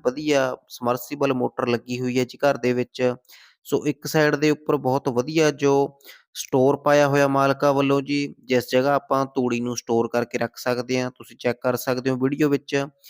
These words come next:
ਸੋ ਬੇਰ ਖੁਰਦ ਮਲੌਦ ਦੇ ਵਿੱਚ ਇਹ ਘਰ ਬਣਿਆ ਹੋਇਆ ਜੀ, ਜ਼ਿਲ੍ਹਾ ਲੁਧਿਆਣਾ ਲੱਗਦਾ ਹੈ।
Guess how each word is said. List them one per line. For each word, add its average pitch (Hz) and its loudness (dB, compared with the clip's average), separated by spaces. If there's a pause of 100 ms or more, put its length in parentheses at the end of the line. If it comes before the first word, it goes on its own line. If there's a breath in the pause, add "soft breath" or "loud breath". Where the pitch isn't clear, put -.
(300 loud breath)
ਸੋ 160 0
ਬੇਰ 123 2
ਖੁਰਦ 147 0 (460)
ਮਲੌਦ 120 2 (200)
ਦੇ 131 0
ਵਿੱਚ 127 -2
ਇਹ 127 0
ਘਰ 127 0
ਬਣਿਆ 117 -2
ਹੋਇਆ 120 2
ਜੀ, 127 -6
ਜ਼ਿਲ੍ਹਾ 123 0
ਲੁਧਿਆਣਾ 143 0
ਲੱਗਦਾ 113 -2
ਹੈ। 123 0